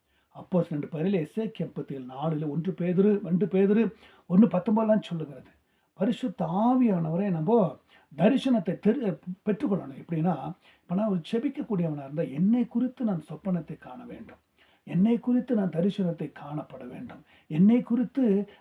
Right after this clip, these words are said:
தரிசனம் என்ன என்று அறிந்து கொள்ள வேண்டும். அப்பொழுது நம்ம வீட்டு காரியங்களை குறித்து தரிசனத்தை வெளிப்படுத்துவார். அப்ப தரிசன ஆவியை நம்ம பெற்றுக்கொள்ளணும். தீர்க்க தரிசனம் உரைக்கணும். தீர்க்க தரிசனம் உரைக்கணும்.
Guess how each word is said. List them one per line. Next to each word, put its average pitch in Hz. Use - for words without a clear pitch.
தரிசனம் 208
என்ன 220
என்று 196
அறிந்து 262
கொள்ள 165
வேண்டும். -
அப்பொழுது 165
நம்ம -
வீட்டு 214
காரியங்களை 151
குறித்து -
தரிசனத்தை 147
வெளிப்படுத்துவார். -
அப்ப 160
தரிசன 226
ஆவியை 226
நம்ம 165
பெற்றுக்கொள்ளணும். 175
தீர்க்க 277
தரிசனம் 208
உரைக்கணும். 254
தீர்க்க 254
தரிசனம் 220
உரைக்கணும். 285